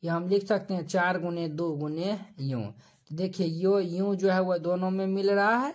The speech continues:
चार भी जो है वह दोनों में मिल रहा है। इसमें चार और यू जो है वह उभयनिष्ठ है, तो यहाँ पे जो है वह हम चार यू जो है वह इससे हम उभयनिष्ठ है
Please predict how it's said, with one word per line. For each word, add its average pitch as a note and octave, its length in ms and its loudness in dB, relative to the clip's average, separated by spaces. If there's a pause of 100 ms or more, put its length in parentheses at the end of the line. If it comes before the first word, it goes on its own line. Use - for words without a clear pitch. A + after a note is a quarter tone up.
(140)
चार E3 320 0
भी D#3+ 140 -4
जो D#3 120 -2
है D#3+ 80 -2
वह A3 180 2
दोनों D3+ 420 0
में A3+ 220 -2
मिल C#3+ 280 -2
रहा A#2 280 -4
है। A2+ 200 -10 (320)
इसमें F3+ 340 -2
चार F#3 440 4
और E3+ 300 2
यू D#3+ 220 -2
जो B2+ 340 -4
है D#3+ 100 2
वह F#3 120 2
उभयनिष्ठ D#3 640 -4
है, B2 240 -6 (380)
तो D#3+ 60 -8
यहाँ E3+ 300 -2
पे G3 160 4
जो F3+ 140 -2
है E3 120 2
वह D3+ 140 0
हम G#3+ 300 -2 (200)
चार F3+ 360 0
यू E3+ 260 -2
जो D#3+ 160 -4
है D3+ 120 0
वह D#3 160 -2
इससे D#3 280 -6
हम F3+ 220 -2
उभयनिष्ठ E3 500 -6
है F#3 180 0